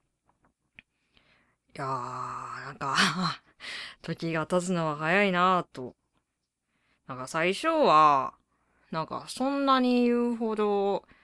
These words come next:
洋平くん出番ないのかなと思ってたんですけど、なんか思ってたより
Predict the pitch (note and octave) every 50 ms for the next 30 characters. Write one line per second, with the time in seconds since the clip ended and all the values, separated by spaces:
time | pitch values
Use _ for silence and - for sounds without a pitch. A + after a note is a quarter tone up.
0 | _ _ _ _ _ _ - F#3+ G#3+ G#3+ G#3+ G#3 - G#3 G3+ G3+ G3+ G#3 A3+ A#3
1 | A3+ G#3+ F#3+ F3 E3 D#3+ D#3 D#3+ F3+ G3 G3 F3 - D3+ D3 D3+ D#3 D#3+ E3 -
2 | - C#3+ D#3 D#3 - - - E3 D#3 D3+ D3 D3 C#3 B2+ - - D3 C3+ D3+ D#3
3 | D3+ C#3+ C3 - - _ _ _ _ _ _ _ _ _ _ _ _ _ _ E3+
4 | E3 - C3+ B2+ - - E3 G#3+ C4 C#4+ C4+ - - C#4 C4 - G3 F3+ E3 D#3
5 | D3 D3 D3 C#3+ C3 -